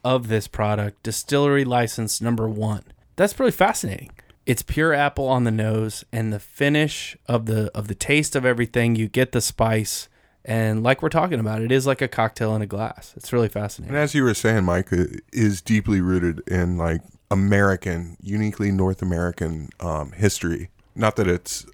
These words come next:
Speaker 2: uniquely American, of course, 'cause it's Calvados, um, from, like, the Bay of Biscay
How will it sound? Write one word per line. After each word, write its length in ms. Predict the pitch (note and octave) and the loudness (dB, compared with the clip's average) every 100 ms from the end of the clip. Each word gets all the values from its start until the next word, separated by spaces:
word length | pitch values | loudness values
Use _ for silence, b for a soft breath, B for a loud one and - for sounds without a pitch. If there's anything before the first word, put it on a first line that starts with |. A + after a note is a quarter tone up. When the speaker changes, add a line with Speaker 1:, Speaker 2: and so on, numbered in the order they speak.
| _ | _
Speaker 2:
uniquely 440 | G2+ G2 F#2+ - E2+ | -2 0 2 0 -2
American, 640 | E2+ A#2+ E2 - D#2 - | 2 4 2 -2 -10 -12
of 80 | - | -14
course, 360 | - E2 - - | -2 -2 -2 -10
'cause 260 | - E2 - | -8 -8 -10
it's 340 | _ - - _ - | _ -20 -20 _ -2
Calvados, 560 | G2+ G#2 E2 F2 - - | 0 0 0 -4 -6 -6
um, 440 | F2 D2 D2 - - - | -4 -2 -4 -6 -14 -20
from, 440 | - F#2 D#2+ D#2 - | -4 0 2 0 -6
like, 420 | F2+ F#2 F2+ - - b b b - | -8 -6 -6 -12 -20 b b b -8
the 80 | F2+ | -2
Bay 160 | G2+ F2+ | 2 2
of 80 | |
Biscay 480 | F2 - G2 F2+ E2+ | 0 -2 0 0 -2